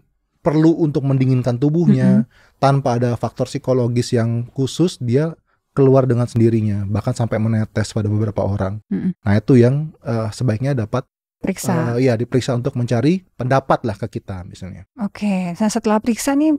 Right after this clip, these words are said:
Speaker 2: pasti kan kalau sudah didiagnos, eh, hiperhidrosis, biasanya tuh bagaimana penanganannya, Dok?
Speaker 1: Biasanya secara, eh, tidak semuanya harus dikerjakan sesuatu.
Speaker 2: Mm-mm.
Speaker 1: Biasanya kita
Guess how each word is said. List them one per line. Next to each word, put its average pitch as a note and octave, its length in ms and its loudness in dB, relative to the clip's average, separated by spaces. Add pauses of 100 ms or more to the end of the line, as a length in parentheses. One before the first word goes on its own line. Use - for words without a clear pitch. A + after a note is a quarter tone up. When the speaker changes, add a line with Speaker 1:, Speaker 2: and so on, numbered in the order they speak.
Speaker 2:
pasti - 240 -4
kan C#4 400 0
kalau G3+ 160 0
sudah G3 240 0
didiagnos, F#3 960 -2
eh, E3+ 760 -2 (120)
hiperhidrosis, G3+ 800 -2 (560)
biasanya G3+ 400 0
tuh A#3 160 0
bagaimana G3+ 480 2
penanganannya, F3 480 0
Dok? E3+ 160 -8 (320)
Speaker 1:
Biasanya C#3 640 0
secara, C3 460 0 (960)
eh, B2+ 340 0 (160)
tidak G3+ 240 0
semuanya C3+ 320 0
harus - 80 -10
dikerjakan A#2+ 400 -2
sesuatu. A2+ 480 -6
Speaker 2:
Mm-mm. G3+ 380 0 (180)
Speaker 1:
Biasanya B2+ 220 -4 (100)
kita C3 40 -2